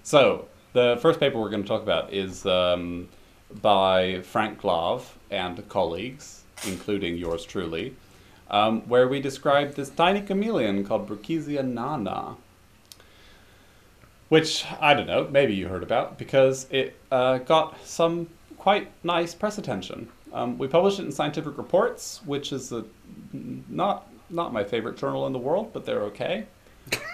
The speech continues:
Speaker 1: Um, <laughs> I had some
Speaker 2: Mark.
Speaker 1: frustration with them last year. I did not enjoy it.
Speaker 2: Uh.
Speaker 1: Um, but no, i-, in general, it's a, it's a pretty decent journal.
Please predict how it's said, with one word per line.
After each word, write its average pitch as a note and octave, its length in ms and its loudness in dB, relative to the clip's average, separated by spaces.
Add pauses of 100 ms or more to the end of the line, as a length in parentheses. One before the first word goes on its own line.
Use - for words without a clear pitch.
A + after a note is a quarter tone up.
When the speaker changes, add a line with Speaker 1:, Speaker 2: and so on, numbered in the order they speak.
(220)
Speaker 1:
Um, B2 680 4 (1000)
<laughs> - 0 - (400)
I A3 80 10
had F#3 180 10
some D3+ 120 0
Speaker 2:
Mark. D3+ 340 12
Speaker 1:
frustration A#2 260 4
with G2+ 160 2
them G2 160 4
last G2 300 2
year. F2+ 280 -2
I G#2 140 2
did G2+ 240 0
not F#2+ 260 4
enjoy E2+ 360 -4
it. F2 260 -4 (280)
Speaker 2:
Uh. F#2+ 480 2
Speaker 1:
Um, E2+ 120 -12 (180)
but F#2+ 420 4
no, F#2+ 180 4
i-, F2 260 0
in C3 180 0
general, F2 320 2
it's G#2 160 -6
a, G#2+ 100 -4
it's G2 260 -8
a G2+ 40 -10
pretty G2 220 -10
decent - 400 -14
journal. G1+ 320 -10